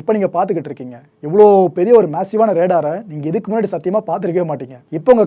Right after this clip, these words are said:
கண்ணுல தென்படுறது இந்த கப்பலுக்குள்ள இருக்க கம்பார்ட் சிஸ்டம்ஸ் தாங்க.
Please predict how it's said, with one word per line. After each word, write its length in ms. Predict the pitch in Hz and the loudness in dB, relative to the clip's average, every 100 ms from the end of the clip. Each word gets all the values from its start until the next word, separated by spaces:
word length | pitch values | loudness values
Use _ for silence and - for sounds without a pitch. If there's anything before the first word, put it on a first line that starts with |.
| 196 | 0
கண்ணுல 180 | 220 214 | 0 0
தென்படுறது 460 | 190 190 180 175 190 208 156 | -2 -2 0 0 0 -4 -6
இந்த 100 | 156 175 | -4 -4
கப்பலுக்குள்ள 440 | 170 247 233 180 165 | 0 0 2 0 0
இருக்க 280 | 160 180 226 - | -2 -4 -4 -4
கம்பார்ட் 380 | 196 196 226 - | 0 2 2 0
சிஸ்டம்ஸ் 360 | 214 247 214 190 | -6 -4 -4 -6
தாங்க. 180 | 139 | -10